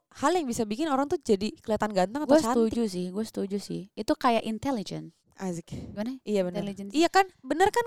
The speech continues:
Speaker 1: Itu kan
Speaker 2: Con-
Speaker 1: namanya kepandaian
Speaker 2: Bener.
Speaker 1: intel-, apa?
Speaker 2: Iya,
Speaker 1: Intelektual.
Speaker 2: intelligence. Intelect-,
Speaker 1: Eh, nggak nyambung
Speaker 2: intellectual.
Speaker 1: ya?
Speaker 2: Eh, gimana sih, Beb? Nggak nyambung ya, Say?
Speaker 1: Ya,
Speaker 2: Ya,
Speaker 1: terus,
Speaker 2: kalau
Speaker 1: terus.
Speaker 2: nggak nyambung, nyambung, nyambungin.
Speaker 1: Iya,
Speaker 2: Dewara
Speaker 1: terus,
Speaker 2: pagi
Speaker 1: terus.
Speaker 2: pasti ngerti, Dewarga,
Speaker 1: Bener,
Speaker 2: omongan
Speaker 1: bener.
Speaker 2: kita. Nah, eh, tapi bener ya, gue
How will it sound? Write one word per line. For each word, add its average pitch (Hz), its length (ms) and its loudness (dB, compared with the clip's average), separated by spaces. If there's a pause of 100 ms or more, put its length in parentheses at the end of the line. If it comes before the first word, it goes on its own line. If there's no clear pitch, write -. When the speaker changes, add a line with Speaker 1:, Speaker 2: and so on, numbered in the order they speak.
(120)
Speaker 1:
Itu - 220 0
kan 466 120 4
Speaker 2:
Con- 226 140 6
Speaker 1:
namanya 415 160 2
kepandaian 262 560 4
Speaker 2:
Bener. 415 480 10
Speaker 1:
intel-, 247 160 2
apa? 370 120 0 (100)
Speaker 2:
Iya, 175 180 -2 (220)
Speaker 1:
Intelektual. 240 840 2
Speaker 2:
intelligence. - 0 -
Intelect-, - 400 -4
Speaker 1:
Eh, 269 80 0
nggak 254 160 0
nyambung 247 320 2
Speaker 2:
intellectual. - 400 -4
Speaker 1:
ya? - 0 -
Speaker 2:
Eh, 214 100 -2
gimana 208 240 2
sih, - 140 4
Beb? 311 160 8
Nggak 226 240 0
nyambung 262 240 6
ya, 214 80 2
Say? 240 140 6
Speaker 1:
Ya, 247 40 4
Speaker 2:
Ya, 220 120 2
Speaker 1:
terus, 226 100 10
Speaker 2:
kalau 247 160 12
Speaker 1:
terus. 247 80 12
Speaker 2:
nggak 247 160 8
nyambung, 247 240 8
nyambung, 262 260 8
nyambungin. 240 300 4
Speaker 1:
Iya, 190 140 4
Speaker 2:
Dewara 208 180 12
Speaker 1:
terus, 233 80 8
Speaker 2:
pagi 262 160 6
Speaker 1:
terus. 233 80 -4
Speaker 2:
pasti 254 160 2
ngerti, 233 240 2
Dewarga, 185 400 6
Speaker 1:
Bener, - 160 -2
Speaker 2:
omongan 185 240 0
Speaker 1:
bener. 180 80 -2
Speaker 2:
kita. 175 200 0 (520)
Nah, 220 180 6 (520)
eh, 233 240 8 (320)
tapi 277 160 0
bener 285 180 0
ya, 214 100 -2
gue 302 140 2